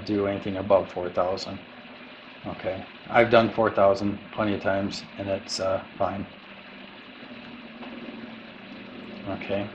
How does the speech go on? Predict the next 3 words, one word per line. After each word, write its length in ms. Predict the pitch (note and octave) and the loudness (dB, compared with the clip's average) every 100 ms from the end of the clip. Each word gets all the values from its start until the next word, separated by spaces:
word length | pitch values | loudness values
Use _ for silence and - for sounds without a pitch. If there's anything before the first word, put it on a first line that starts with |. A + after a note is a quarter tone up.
| - | -10
so 840 | - - F#2+ G2+ G2+ G2 G2+ G#2 G2+ - - - | -6 -2 2 2 4 4 4 2 -2 -8 -10 -8
click 180 | - - | -8 -8
apply. 580 | - - A#2 G#2 G#2+ G#2+ | -8 -4 0 2 2 0